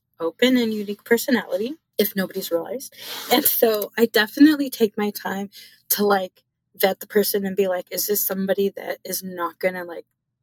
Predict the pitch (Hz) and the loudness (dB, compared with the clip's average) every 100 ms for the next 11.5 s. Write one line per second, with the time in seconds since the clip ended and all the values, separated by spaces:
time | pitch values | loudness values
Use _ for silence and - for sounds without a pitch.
0 | _ - - 254 233 220 214 202 196 196 | _ -4 2 4 4 2 2 2 2 2
1 | 190 190 170 170 165 165 - 175 - - | 2 0 -6 -8 -8 -10 -8 -6 -2 4
2 | 233 226 220 - _ _ _ _ - 190 | 4 4 2 -6 _ _ _ _ -4 -4
3 | - _ - 202 208 - 196 190 - - | -6 _ 0 0 0 0 0 0 -6 -6
4 | 185 185 - _ 180 180 - _ - 170 | -4 -4 -6 _ -6 -6 -10 _ 2 2
5 | 196 202 233 - 233 220 233 233 240 233 | 2 0 -4 -2 -6 0 2 2 -2 -8
6 | _ _ _ _ - 202 190 185 185 - | _ _ _ _ 2 4 6 4 0 -4
7 | - - - _ _ _ _ - 190 196 | -14 -14 -20 _ _ _ _ 2 2 2
8 | 190 - _ _ _ - 208 214 214 208 | -2 -10 _ _ _ -2 0 2 0 -2
9 | 196 - - 190 190 185 _ - 175 - | -6 -10 2 2 2 -4 _ -8 -6 -4
10 | 202 202 - - 196 - 196 196 - - | -4 -2 -4 -4 -6 -4 -8 -10 -12 -12
11 | 202 - 190 185 185 | -10 -4 -2 -2 -4